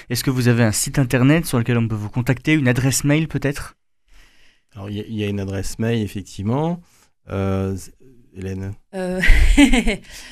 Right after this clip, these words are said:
Speaker 3: euh,
Speaker 2: C'est
Speaker 3: chrétien,
Speaker 2: célibataire au
Speaker 3: chrétien
Speaker 2: pluriel,
Speaker 3: célibataire au pluriel.
Speaker 2: arobase G M X point F R, je crois.
Speaker 3: Je crois bien.
Speaker 1: Chrétien célibataire au pluriel, arobase G M X point F R.
Speaker 2: Oui,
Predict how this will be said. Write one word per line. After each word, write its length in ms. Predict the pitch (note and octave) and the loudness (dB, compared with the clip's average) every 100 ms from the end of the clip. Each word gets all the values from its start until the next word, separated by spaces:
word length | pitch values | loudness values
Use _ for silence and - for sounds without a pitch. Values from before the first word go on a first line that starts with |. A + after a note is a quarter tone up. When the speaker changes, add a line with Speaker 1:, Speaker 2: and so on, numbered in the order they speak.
| - - - - | -20 -20 -20 -12
Speaker 3:
euh, 440 | F3 F3 F3 E3+ E3 | -8 -4 -4 -4 -8
Speaker 2:
C'est 120 | - F#3+ | -12 -4
Speaker 3:
chrétien, 800 | B3 B3 - B3 A3 G#3+ G#3 | -2 -2 -6 -4 -2 -2 -4
Speaker 2:
célibataire 640 | G3 G3 G2+ G2 - F#2 F2 | -4 -4 -4 -6 -8 -10 -10
au 60 | |
Speaker 3:
chrétien 460 | F#2 A#3 F#2 - G#3+ | -10 -8 -8 -6 -6
Speaker 2:
pluriel, 40 | |
Speaker 3:
célibataire 680 | G3 G#3+ G3+ G3 F#3+ A#3 G#3+ | -4 -4 -2 -4 -4 -6 -4
au 60 | G#3 | -6
pluriel. 720 | - G#3 F#3+ G3 G#3 A#3+ C4+ | -6 -8 -6 -2 -2 -2 -4
Speaker 2:
arobase 640 | D#4 G2 F#2+ A2+ A#2+ A2 | -6 -8 -8 -10 -10 -14
G 160 | F#2+ F#2+ | -12 -12
M 180 | F2+ | -10
X 340 | G#2+ A2+ - - A2 G#2+ _ | -10 -10 -18 -16 -12 -14 _
point 300 | G#2 A2 B2 B2 _ _ _ _ _ | -14 -12 -14 -16 _ _ _ _ _
F 240 | F#2 _ _ | _ _ _
R, 180 | - - F#2 | -20 -20 _
je 100 | E2+ | _
crois. 280 | _ _ _ _ _ | _ _ _ _ _
Speaker 3:
Je 160 | F#3+ F#3+ | -16 -16
crois 240 | - F3+ | -16 -18
bien. 200 | E3 F3+ | -12 -8
Speaker 1:
Chrétien 320 | G3 B2 B2+ | -4 -2 -2
célibataire 600 | A#2+ A#2+ A2+ A2+ G#2+ A#2 | -2 0 0 0 -2 -6
au 80 | G#2+ | -6
pluriel, 320 | G2 A2 A2 | -8 -6 -2
arobase 380 | A2+ G#2 A2 A2 | -2 -2 -2 -2
G 180 | G#2+ A#2 | -2 0
M 120 | A2+ | 0
X 200 | A#2+ - | -2 -4
point 240 | - A2+ A2 | -6 -4 -4
F 100 | G#2 | -2
R. 240 | B2+ C3+ | -2 -2
Speaker 2:
Oui, 60 | D3 | -4